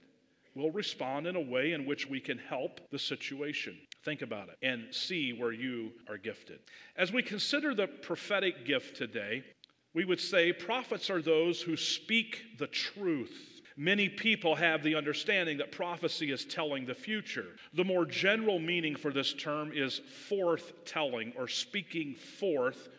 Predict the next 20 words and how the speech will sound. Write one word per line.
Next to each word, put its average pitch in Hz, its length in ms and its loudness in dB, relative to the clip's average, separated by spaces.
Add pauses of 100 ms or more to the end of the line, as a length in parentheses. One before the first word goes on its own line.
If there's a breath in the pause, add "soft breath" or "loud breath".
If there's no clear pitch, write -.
(120)
truth, 143 640 0 (300 loud breath)
not 160 520 0
telling 143 480 2
the 117 80 -2
future 135 540 -4
as 120 220 -2
in 113 140 -6
foretelling. 123 840 -6 (200 loud breath)
It 180 120 4
speaks - 400 2
of 175 140 0
proclaiming 196 600 0
the 151 80 4
principles 165 600 -2
of 123 180 -4
God 147 360 2
which 135 200 -4
are 131 120 0
true 180 460 0
now 139 500 4